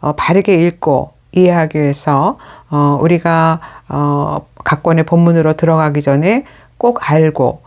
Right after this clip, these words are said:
준비하고 있어야 하는 중요한 내용들이니까 책이 있으신 분들은, 어, 미리 그 꼭 읽어보시길 바랍니다. 여러분이 잘 아시는 성 어거스틴이 하나님을 만난 사건은 교회사에서 가장 유명한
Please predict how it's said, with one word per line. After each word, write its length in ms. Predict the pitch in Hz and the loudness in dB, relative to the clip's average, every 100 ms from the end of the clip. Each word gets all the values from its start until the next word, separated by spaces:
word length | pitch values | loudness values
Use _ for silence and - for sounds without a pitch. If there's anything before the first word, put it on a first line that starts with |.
| - - | -20 -4
준비하고 560 | 180 180 185 170 160 | 0 4 2 2 0
있어야 420 | 160 - 151 147 | -2 -2 0 0
하는 440 | 160 151 156 214 285 - - | 0 -2 0 -2 -4 -10 -16
중요한 420 | - 180 180 170 156 | -2 2 2 2 2
내용들이니까 840 | 147 143 143 135 135 - 170 147 - - - | 2 2 0 0 -2 -2 -2 -2 -6 -20 -8
책이 340 | - 240 220 | -2 2 2
있으신 400 | 196 185 180 160 | 2 0 -2 -2
분들은, 500 | 147 143 135 131 196 254 _ _ - - | 0 0 0 0 -2 -6 _ _ -12 -4
어, 160 | 139 143 | -2 0
미리 560 | 151 151 147 139 139 _ - - _ | 2 4 2 0 -2 _ -20 -20 _
그 320 | - 139 139 - - | -6 -4 -4 -8 -2
꼭 220 | 165 156 | 2 2
읽어보시길 580 | 160 160 143 - - 131 | 2 0 -2 -4 -6 -4
바랍니다. 680 | 139 127 113 117 - - - _ - - - | -4 -4 -4 -6 -8 -10 -14 _ -20 -16 -2
여러분이 640 | 175 233 247 233 226 226 | 2 2 2 2 2 -2
잘 240 | - 190 | -2 0
아시는 560 | 175 165 - 190 185 185 | 2 0 -2 -2 0 -2
성 320 | - 233 214 | 0 0 0
어거스틴이 880 | 175 156 175 175 - - 160 180 147 | 0 0 2 0 -2 -2 -2 0 -2
하나님을 500 | 147 220 208 185 175 | -2 -2 0 0 -2
만난 340 | 143 143 143 | -2 0 -2
사건은 680 | 143 143 - 135 190 175 113 - - - | -4 -8 -4 0 0 0 -4 -10 -20 -6
교회사에서 680 | - 190 190 185 175 175 180 - - | 2 2 2 2 2 2 -4 -4 -14
가장 480 | - 139 170 220 226 | -6 -2 0 0 2
유명한 600 | 185 185 180 180 175 170 | 0 0 0 -2 -2 -4